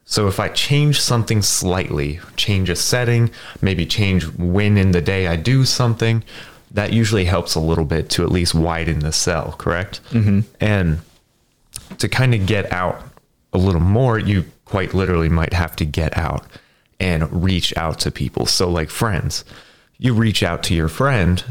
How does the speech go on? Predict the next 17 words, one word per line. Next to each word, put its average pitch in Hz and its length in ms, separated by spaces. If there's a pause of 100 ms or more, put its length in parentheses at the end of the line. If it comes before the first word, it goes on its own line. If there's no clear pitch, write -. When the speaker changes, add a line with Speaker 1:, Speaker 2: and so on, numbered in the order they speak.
(100)
Speaker 1:
instead - 420
of 90 140
just 85 200
sitting 92 280
at 78 160 (280)
home 98 340
alone 90 480
in 78 180
the 82 180
evening. 78 320
You 80 120
go, 80 160
"Hey, 82 320 (440)
I'm 85 180
doing 82 280
this 76 240
thing. 76 300